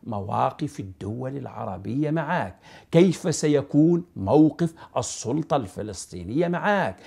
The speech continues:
كيف سيكون ر-، تكون ردة فعل الميليشيات الإيرانية اللي أنت متحالف معها معك؟ وأيضًا عندما يكون هناك قصف، إسرائيل عندها دائمًا تكو-، تقوم بقصف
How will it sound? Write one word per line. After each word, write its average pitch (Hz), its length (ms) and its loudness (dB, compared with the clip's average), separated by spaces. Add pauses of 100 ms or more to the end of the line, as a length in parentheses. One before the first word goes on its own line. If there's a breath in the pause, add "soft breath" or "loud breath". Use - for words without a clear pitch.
(200 loud breath)
كيف 185 380 6
سيكون 190 760 2 (180)
ر-، 135 140 2
تكون 147 340 -2
ردة 147 320 0
فعل 131 440 -2 (280 loud breath)
الميليشيات 131 760 2
الإيرانية 117 600 0
اللي 127 160 -2 (100)
أنت 175 200 -2
متحالف 120 720 2
معها 208 400 0
معك؟ 180 340 2 (1300 loud breath)
وأيضًا 220 880 12 (240 soft breath)
عندما 180 480 6
يكون 160 360 6
هناك 185 240 2
قصف، - 380 0 (140)
إسرائيل 156 640 6 (380 soft breath)
عندها 123 580 4
دائمًا 139 760 4
تكو-، 131 640 0
تقوم 127 540 4
بقصف - 600 0